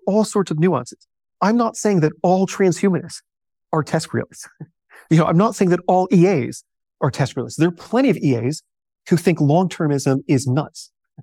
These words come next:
and want nothing to do with long-termism. They just wanna focus on, uh, eliminating factory farming and alleviating global poverty. But E A, there, there's a growing and very powerful part of E A, which is long-termist.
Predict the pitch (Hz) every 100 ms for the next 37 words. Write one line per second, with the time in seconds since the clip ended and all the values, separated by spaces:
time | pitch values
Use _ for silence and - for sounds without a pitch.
0 | - _ _ _ 160 156 175 156 175 180
1 | 160 143 147 131 117 127 - 107 - -
2 | _ _ 143 131 180 185 185 175 - 147
3 | 143 - 147 123 120 - - 123 117 -
4 | 135 170 180 160 147 143 131 135 - 123
5 | 117 117 113 _ _ _ 143 117 127 131
6 | 123 117 117 107 - 110 107 - - _
7 | _ _ _ 139 240 233 - _ _ _
8 | _ _ - 202 196 254 170 175 185 _
9 | _ 165 190 180 190 190 180 170 151 139
10 | 170 220 226 226 160 147 - 143 127 185
11 | 180 - 165 135 - - 202 123 - 131
12 | 139 113 110 117 _ _ - 143 - 147
13 | 127 143 160 - - 127